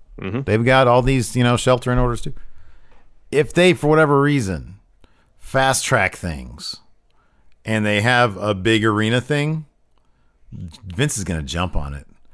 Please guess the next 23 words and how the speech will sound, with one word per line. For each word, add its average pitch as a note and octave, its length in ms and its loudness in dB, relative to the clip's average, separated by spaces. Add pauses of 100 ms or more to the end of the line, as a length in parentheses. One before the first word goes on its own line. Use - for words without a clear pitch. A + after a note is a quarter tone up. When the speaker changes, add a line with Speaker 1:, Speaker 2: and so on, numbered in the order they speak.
(280)
Speaker 2:
He'll E3 160 2
be B2 160 2
like, F#2+ 280 -2
"Hey, F#2 460 0 (460)
can A2 120 -4
we C3 180 0
always," B2 380 2
if, C3+ 200 -6
if C#3 220 -4
he, F#3+ 200 2 (120)
if B2+ 200 -2
he G#3 180 0
right D#3+ 280 2
now F3+ 520 -2 (400)
could D3 220 2
have C3 380 2
a C3+ 120 2
venue D3+ 720 -2 (420)
with G#2+ 220 -2
fans D#3 840 0 (120)
week B2 280 -2
to C3+ 120 2
week, C3 580 -2